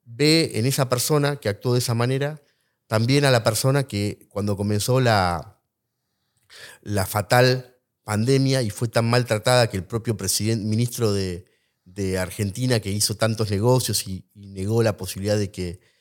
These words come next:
siendo un país en donde se facilitaba y fabricaban, eh, la Pfizer que ofreció a la Argentina poder, eh, vacunar,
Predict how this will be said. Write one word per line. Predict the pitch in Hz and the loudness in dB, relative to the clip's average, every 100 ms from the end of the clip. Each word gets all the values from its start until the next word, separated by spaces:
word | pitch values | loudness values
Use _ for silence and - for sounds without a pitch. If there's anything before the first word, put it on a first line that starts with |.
| _ _ | _ _
siendo | - 113 113 | -6 -2 0
un | 104 | 0
país | 98 110 - | 0 0 -2
en | 98 | -4
donde | 92 90 | -2 -4
se | 85 92 87 85 | -4 -4 -4 -8
facilitaba | - 92 85 - 92 90 113 110 | -10 -10 -8 -8 -8 0 2 2
y | 95 | -2
fabricaban, | - 92 90 90 110 107 92 87 _ _ _ _ | -8 -8 -8 -2 0 2 0 -6 _ _ _ _
eh, | 98 92 85 80 69 - | -6 -4 -4 -6 -10 -10
la | 90 87 | -8 -4
Pfizer | - 123 120 107 | 2 2 2 -2
que | - | -4
ofreció | 92 92 - 107 107 95 - | -6 -4 -2 0 0 -2 -6
a | 76 90 | -10 -6
la | 90 | -8
Argentina | - 95 110 107 87 82 _ _ _ | -6 -8 -4 -4 -4 -8 _ _ _
poder, | - 98 104 98 - | -6 2 2 0 -10
eh, | 92 85 80 78 78 - _ _ _ | -10 -10 -10 -10 -14 -16 _ _ _
vacunar, | 82 92 - 107 117 123 139 135 | -10 -10 -4 0 2 2 -2 -12